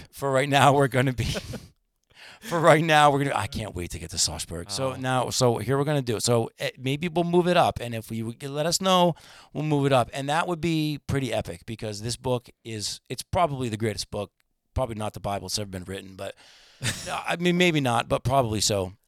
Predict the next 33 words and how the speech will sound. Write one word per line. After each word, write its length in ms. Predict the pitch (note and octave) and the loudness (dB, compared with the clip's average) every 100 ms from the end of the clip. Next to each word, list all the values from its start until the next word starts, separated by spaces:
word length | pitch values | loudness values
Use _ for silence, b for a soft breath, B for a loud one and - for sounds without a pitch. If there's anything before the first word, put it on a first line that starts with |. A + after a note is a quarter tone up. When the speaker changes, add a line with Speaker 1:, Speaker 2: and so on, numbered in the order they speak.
| - | -6
Speaker 1:
And 300 | D3+ C#3+ C#3+ | -4 -4 -8
Men 240 | D#3+ E3 | -6 -4
in 80 | D#3+ | -2
Marriage, 340 | C#3 B2+ A#2+ | -2 -2 -2
it's 200 | B2 A2+ | -4 -4
the 80 | C#3 | -4
gr-, 100 | B2 | -4
it's 240 | C3 B2 A#2 | -6 -4 -2
just 220 | A#2+ - | -2 -2
an 120 | A#2 | -2
amazing 380 | A2+ A2+ G#2+ G#2+ | -2 -2 -4 -4
book. 220 | G#2+ G2+ - | -4 -4 -6
And 100 | D3+ | -6
anyways, 400 | E3 E3 C3+ A2+ B B B B B | -4 -2 -2 -4 B B B B B
so, 420 | - F3+ E3 - _ _ _ - - | 4 4 4 0 _ _ _ -20 -2
uh, 280 | D#3+ D#3 - | 4 4 2
what 240 | - D#3+ G3+ | -2 0 2
we're 80 | G3+ | 2
gonna 140 | F#3+ | 2
do 140 | E3 D3 | 2 0
is 100 | B2+ | 0
we'll 100 | C3+ | -2
get 160 | D#3+ | 0
that 140 | C#3 B2 | -2 -2
book. 140 | - | -4
And 80 | C#3+ | -6
in 200 | D3 E3 | -6 -2
the 80 | F3+ | -2
book, 240 | D#3 A3+ - | 2 2 2
he 80 | |
talks 320 | C#3+ C#3 D3 B2+ | -2 0 2 0
about 300 | A2 G2 F2+ | -2 -4 -4
how 260 | G#2 G2 | -4 -4